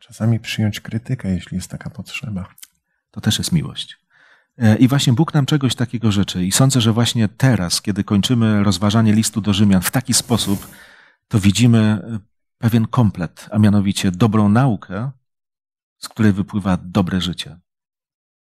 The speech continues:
Speaker 2: Bo to jest dopiero test właściwej teologii,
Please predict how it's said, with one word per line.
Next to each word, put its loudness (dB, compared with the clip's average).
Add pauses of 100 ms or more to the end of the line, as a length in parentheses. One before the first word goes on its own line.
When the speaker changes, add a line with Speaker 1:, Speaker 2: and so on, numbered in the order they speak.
(380)
Speaker 2:
Bo -4
to 0
jest 2
dopiero -2
test -2
właściwej -2
teologii, -2